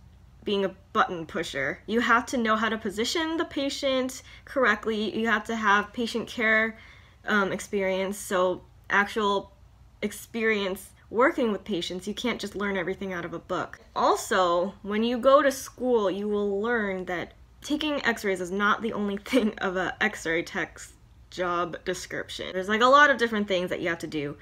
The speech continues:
It's not just taking <laughs> x-rays. But I don't wanna scare you guys. I made it through, and so can you. The very first step that you need to do if you want to become an x-ray tech is you have to complete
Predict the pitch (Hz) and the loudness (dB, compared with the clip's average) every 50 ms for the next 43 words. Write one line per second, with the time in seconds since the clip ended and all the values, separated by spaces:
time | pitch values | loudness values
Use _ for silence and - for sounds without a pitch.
0 | - - - 226 220 220 220 190 - - 165 165 - 165 143 - - - - 254 | -6 -4 -2 -2 0 2 0 0 0 -2 -6 -6 -6 -8 -10 -10 -6 0 0 2
1 | 269 - - - - - - - - - - - - - - - - - - - | 2 0 -2 -6 -6 -6 -8 -12 -14 -16 -20 -20 -20 -20 -20 -20 -20 -16 -10 -6
2 | 392 392 370 359 349 339 311 302 294 285 285 277 277 269 262 - - - - - | -6 -4 -4 -4 -4 -6 -6 -6 -8 -8 -8 -8 -10 -10 -12 -14 -18 -20 -20 -4
3 | - 233 262 277 285 294 370 349 370 392 466 - - 330 277 233 214 202 202 196 | 4 6 8 8 10 8 8 8 6 4 2 2 2 4 4 4 6 6 6 6
4 | 185 196 202 233 254 - 190 226 262 277 277 269 269 262 - - 294 262 262 254 | 6 6 6 2 2 4 4 6 8 10 12 12 10 10 8 4 6 8 8 8
5 | 262 277 285 294 - - - 220 214 208 214 196 185 190 170 - - - _ - | 8 8 6 4 0 -2 -2 0 2 2 2 2 2 0 -2 -6 -12 -18 _ -20
6 | - - - - - - - - - - - - 208 226 233 - 370 294 302 254 | -20 -20 -20 -20 -20 -20 -20 -20 -18 -16 -8 -4 -2 -2 0 2 2 2 2 2
7 | 214 156 139 151 208 208 - - - - - - - 208 208 202 185 240 269 349 | 2 0 0 -2 -4 -4 -8 -16 -20 -20 -10 -4 -2 -2 0 2 6 6 6 6
8 | 453 - - 349 330 381 - - - - 247 233 247 247 - 247 - 226 226 226 | 6 4 2 4 4 4 2 0 2 6 6 6 6 6 2 0 0 0 0 0
9 | 226 233 220 - - 185 196 202 190 190 208 254 302 311 - - 220 208 - 214 | 0 -2 -2 -4 -8 -4 0 0 2 2 2 2 0 -2 -4 -6 -6 -4 -4 -4
10 | 214 202 220 233 247 254 302 254 294 285 - 240 220 208 202 - 202 208 - 175 | -2 0 0 0 0 -2 -4 -4 -6 -6 -4 -2 -2 -2 -2 -2 -2 -4 -4 -6
11 | 190 - - - 170 170 180 - 214 214 277 359 - - - - - - - - | -6 -8 -6 -6 -6 -6 -6 -2 0 0 0 0 0 -6 -16 -18 -20 -20 -18 -18
12 | - - - 240 247 226 269 277 254 294 294 302 349 339 - 349 339 - - 294 | -18 -2 0 2 2 2 0 2 4 4 4 4 -2 -4 -4 -4 -4 -4 -4 -4
13 | 269 269 262 | -4 -4 -4